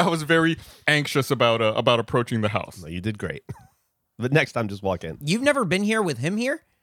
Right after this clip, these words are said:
Speaker 1: No.
Speaker 2: Dude, listen, the, the, here's how I'll explain it. Gus, when Gus moved to Puerto Rico, we were worried it would affect our friendship, and then we realized we hung out just as much when I lived in Austin and he lived in Puerto Rico as ever.
Speaker 1: Yeah.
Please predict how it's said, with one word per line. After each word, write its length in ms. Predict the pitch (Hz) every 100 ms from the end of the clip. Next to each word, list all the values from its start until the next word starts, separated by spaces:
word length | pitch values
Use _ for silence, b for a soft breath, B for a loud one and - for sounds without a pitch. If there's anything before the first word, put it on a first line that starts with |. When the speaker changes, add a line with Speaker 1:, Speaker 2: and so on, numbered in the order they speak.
| _
Speaker 1:
No. 340 | 143 180 87 - _ _ _ _ _ _ -
Speaker 2:
Dude, 300 | 247 285 233 - _ _
listen, 460 | 185 262 - 139 107 _ _
the, 260 | 147 165 175
the, 400 | 131 156 135 117 _ _ _ _ _ _ -
here's 220 | 208 240
how 100 | 220 185
I'll 60 |
explain 340 | 156 - 110 90
it. 100 | - _ - 104
Gus, 300 | 151 196 - -
when 200 | 139 143
Gus 260 | 160 208
moved 160 | 240 233
to 60 | 196
Puerto 240 | 208 175
Rico, 280 | 139 123 117
we 140 | 113
were 80 | 110
worried 280 | 107 127 135
it 80 | 127
would 100 | 113
affect 260 | 117 110
our 60 | 107
friendship, 480 | - 90 - 87 -
and 140 | 101
then 80 | 113
we 80 | 135
realized 340 | 123 110 104
we 120 | 95 92
hung 180 | 110
out 140 | 101 90
just 260 | 104 117
as 100 | 123
much 240 | 110 101 -
when 120 | 95
I 60 | 98
lived 140 | 98
in 60 | 95
Austin 300 | 90 90 92
and 80 | 82
he 80 | 95
lived 160 | 92
in 80 | 90
Puerto 200 | 95 92
Rico 280 | 87 82 85
as 100 | 80
ever. 300 | - 90 78 78
Speaker 1:
Yeah. 180 | 110